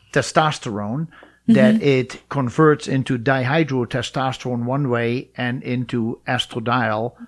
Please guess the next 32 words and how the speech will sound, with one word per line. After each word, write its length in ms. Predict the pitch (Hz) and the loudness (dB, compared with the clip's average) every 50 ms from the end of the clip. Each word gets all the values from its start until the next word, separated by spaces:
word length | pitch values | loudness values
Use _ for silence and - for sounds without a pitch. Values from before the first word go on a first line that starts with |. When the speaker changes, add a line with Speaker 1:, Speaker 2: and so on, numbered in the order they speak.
| _ _ - | _ _ 4
Speaker 1:
in 120 | 226 226 | 4 4
Speaker 2:
Mm-hmm. 180 | 185 202 - - | 4 4 2 2
Speaker 1:
the 100 | - - | 4 4
other 180 | 170 190 170 | 4 4 4
way. 360 | 117 101 104 104 - - - - | 4 0 -2 -6 -8 -10 -10 -6
And 120 | - 123 | -2 0
Speaker 2:
Correct. 160 | 208 185 170 | 4 4 6
Speaker 1:
what 100 | 139 139 | 6 6
I 60 | 139 135 | 4 2
often 380 | - 135 143 139 - 220 214 | 2 0 0 0 0 0 -2
see 480 | - - - 156 151 143 139 143 143 - - - - - _ _ _ _ _ | -2 -2 -4 -2 -2 0 0 -2 -2 -4 -8 -16 -20 -20 _ _ _ _ _
is 280 | - 147 139 127 110 117 | 2 2 2 2 2 0
that 220 | 143 127 123 113 | 0 0 0 0
ninety-nine 560 | 131 139 143 170 202 208 190 170 160 156 156 | 2 2 4 6 6 6 8 6 6 4 4
percent 340 | - 147 - - 147 135 131 | 2 0 0 0 0 2 2
of 100 | 117 120 | 2 2
men 320 | 135 123 120 120 120 127 | 2 2 2 2 2 2
have 200 | 127 127 127 - | 2 2 2 2
no 240 | 127 135 151 175 185 | 2 2 4 4 4
idea 280 | 160 135 123 135 135 123 | 4 2 2 2 2 2
what 180 | 123 123 120 | 2 2 0
their 140 | - 117 - | 0 -2 -4
estradiol 720 | - 127 123 - - - 120 110 117 127 151 151 117 110 107 | -2 -4 -4 -4 -4 -4 -2 0 0 0 2 2 0 0 0
level 300 | 104 107 104 110 107 110 | -2 -4 -4 -4 -4 -2
is 240 | 123 156 165 - - | -2 -2 -4 -2 0
Speaker 2:
Ah, 180 | 196 190 180 | 2 2 2
Speaker 1:
because 340 | 160 143 139 131 131 127 - - | 4 4 4 4 4 2 0 0
Speaker 2:
I 40 | |
Speaker 1:
it's 100 | 175 170 | -2 0
Speaker 2:
know. 200 | 175 180 190 185 | 2 2 2 2
Speaker 1:
never 80 | 147 127 - | 2 0 2
tested. 460 | 202 208 214 - - - - - - | 2 2 2 2 -2 -12 -14 -16 -18